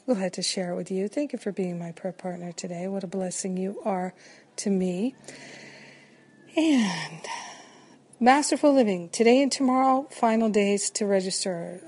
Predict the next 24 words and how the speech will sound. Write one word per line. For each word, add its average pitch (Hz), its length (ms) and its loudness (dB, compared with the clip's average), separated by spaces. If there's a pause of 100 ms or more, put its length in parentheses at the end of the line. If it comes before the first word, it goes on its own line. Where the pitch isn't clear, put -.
(100)
Open 208 360 0
the 208 120 6
doors 202 380 2
for - 160 -6
just 185 240 -6
a 196 40 -14
few 214 180 -4
days 185 340 0
here. 226 300 0 (540)
And 196 580 2
come 254 240 2
on 240 240 4
in. 277 380 2
We've 214 160 0
had 196 240 -6
people 202 300 -4
coming 202 320 -2
in 269 380 0
and 202 200 -4
joining 208 400 0
us, 262 200 -4
just - 380 -4
jumping 202 420 -2
in. 247 380 2